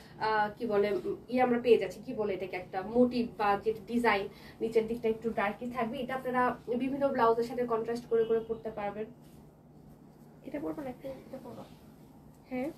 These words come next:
Speaker 2: কোনটা পরতে চান?
Speaker 1: এটা কোনটা, আরেকটা কোনটা option
Speaker 2: এটা,
Speaker 1: দিয়েছো?
Speaker 2: এটা, এটা।
Speaker 1: যেটা আমার হাতে আছে এটা।
Speaker 2: এটা?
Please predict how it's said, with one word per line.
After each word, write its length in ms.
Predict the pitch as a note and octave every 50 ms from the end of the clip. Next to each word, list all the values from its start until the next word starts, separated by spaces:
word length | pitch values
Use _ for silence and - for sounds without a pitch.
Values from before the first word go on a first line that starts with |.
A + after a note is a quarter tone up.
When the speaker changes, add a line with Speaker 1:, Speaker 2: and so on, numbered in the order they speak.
| - -
Speaker 2:
কোনটা 200 | D4 C#4+ C#4 C#4+ C#4 C4+
পরতে 220 | C#4 - - A#3+
চান? 440 | - G#3+ G#3+ - - C4+ C4+ - - - - - - - - - - - - - - - - - - -
Speaker 1:
এটা 380 | A3+ B3 A#3+ B3+ B3 B3 B3 - - -
কোনটা, 200 | C#4+ C4 B3+ -
আরেকটা 240 | A#3 B3 A#3+ - C4+
কোনটা 260 | - C#4 B3 A#3+ A#3+
option 180 | A#3 - - C4
Speaker 2:
এটা, 100 | A#3+ A#3+
Speaker 1:
দিয়েছো? 240 | A#3 A3 G#3+ - -
Speaker 2:
এটা, 80 | A3+
এটা। 960 | A3+ - - - - - - - - - - - - - - - - - -
Speaker 1:
যেটা 220 | - A#3+ A#3 A#3 B3+
আমার 120 | A#3 A#3
হাতে 280 | A#3 - A3 - - A3
আছে 200 | A3 - - B3
এটা। 180 | A3 G#3+ G#3+ G3+ - - - - - - A3+
Speaker 2:
এটা? 120 | B3 C4+